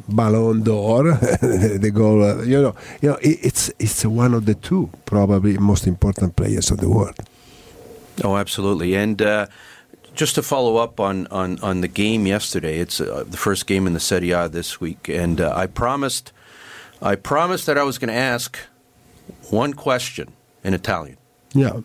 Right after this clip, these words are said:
Speaker 2: Okay. Uh, so this is my opportunity. Allora, ce l'ho, ce l'ho scritto prima questa questione. <laughs> Roberto, bella partita per Juve, ieri. Come l'hai vista questa Juve?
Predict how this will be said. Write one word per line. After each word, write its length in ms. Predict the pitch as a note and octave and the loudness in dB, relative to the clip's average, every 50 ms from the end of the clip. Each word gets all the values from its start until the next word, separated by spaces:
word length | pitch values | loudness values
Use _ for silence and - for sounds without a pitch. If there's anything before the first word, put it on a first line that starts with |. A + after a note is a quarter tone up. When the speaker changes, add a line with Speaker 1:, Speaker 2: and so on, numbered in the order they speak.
| _ _ - | _ _ -6
Speaker 2:
Okay. 340 | F2 E2+ - - A#2+ B2 B2 - - _ _ - _ _ _ _ _ | -6 -6 -2 -2 -4 -4 -4 -8 -18 _ _ -20 _ _ _ _ _
Uh, 640 | - F#2 F2+ F2+ F2+ F#2 F2+ F2 F#2 F#2 F2+ F#2 F2+ | -4 -2 -2 0 0 0 0 0 -2 0 -2 -2 -2
so 260 | - - G2+ F#2+ F#2 | -2 0 0 2 2
this 180 | G2 G#2 - | 0 0 -2
is 140 | - A2+ G2+ | -2 -4 0
my 180 | - G#2+ G#2 G#2 | 0 0 0 2
opportunity. 680 | G2+ G2+ - - F#2+ - - - G#2+ F#2+ F2 D2+ C#2 - _ _ - - - - - - - - - - - | 0 -2 -2 -4 -10 -6 -2 -2 0 0 -2 -4 -8 -14 _ _ -20 -20 -20 -20 -20 -20 -20 -20 -20 -8 -4
Allora, 520 | - F2 F#2 G2+ G#2 G#2 G#2 G2+ G2+ F2+ - | -2 0 2 2 2 2 2 2 0 0 -4
ce 140 | - - A#2+ | -2 -2 0
l'ho, 320 | A#2 A2+ A2+ A2 G2+ - - - | 0 2 0 0 -2 -4 -8 -20
ce 140 | _ - - | _ -4 -2
l'ho 120 | B2+ B2 A2+ | 0 0 0
scritto 460 | - - - - C3 B2 B2 A#2 G#2+ | -2 -6 -4 -4 -4 -2 -2 -4 -4
prima 420 | - - A#2+ C3 B2+ A2 G2 F#2 | -4 -2 0 0 0 2 0 -2
questa 280 | - - F#2+ - - F2+ | -2 -4 -8 -6 -6 -8
questione. 560 | - - F2+ E2 - - F2+ F2 F2 F2 D#2 - | -2 -2 -2 -2 0 0 -2 0 0 -2 -2 -2
<laughs> 20 | |
Roberto, 680 | - G2+ G#2 A2 D3 D3+ D#3 - - - D3 C#3+ C#3 - | -2 -2 0 2 2 2 2 0 -2 -2 0 0 0 -2
bella 360 | - - C3 C3 B2+ B2+ B2 | -2 0 0 2 4 2 2
partita 560 | B2 B2+ C3 A2+ - - C3 B2 B2 - A#2+ | 2 -2 -4 -4 -2 0 0 0 0 0 -4
per 180 | - - A#2+ G#2 | 0 0 -2 0
Juve, 540 | G2+ G2+ A2+ B2 A2+ A2 A2+ G#2+ G#2 - _ _ _ _ _ _ _ _ _ _ _ _ _ | 2 2 2 2 4 4 2 2 2 -2 _ _ _ _ _ _ _ _ _ _ _ _ _
ieri. 340 | - G2+ F#2 F2 E2+ E2 D#2+ E2 | -2 0 0 2 0 -2 -4 -4
Come 260 | - C#3 C3 C#3 C#3+ | -2 0 0 2 2
l'hai 200 | C3+ A#2+ A2+ G#2+ | 2 0 0 0
vista 360 | G2 G#2+ G#2+ - - - G2 | -4 -4 -6 -4 -4 -6 -6
questa 360 | - - - F2+ - - - | -4 -2 -4 -4 -2 -4 -4
Juve? 360 | E2+ D#2+ D#2 D#2 D2+ - D2+ | -4 -4 -4 -8 -8 -10 -12